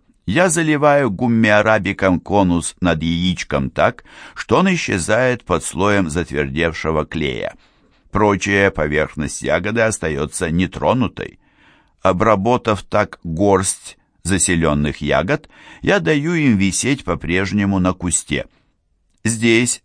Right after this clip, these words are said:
на открытом воздухе, клей не размякает, как это наверняка случится в закрытой банке.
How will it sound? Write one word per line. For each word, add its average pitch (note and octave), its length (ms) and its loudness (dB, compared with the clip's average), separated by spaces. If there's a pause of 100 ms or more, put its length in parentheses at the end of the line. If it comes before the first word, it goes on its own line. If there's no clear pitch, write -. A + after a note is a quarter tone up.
на F#2 180 2
открытом E2 540 -4
воздухе, E2+ 520 -2
клей E2 420 -2
не D#2 180 0
размякает, C2+ 840 -2 (460)
как G2 220 -2
это G2 180 -2
наверняка F#2+ 580 0
случится F#2 580 -4
в E2 60 -6
закрытой D#2+ 580 -4
банке. F#2 500 0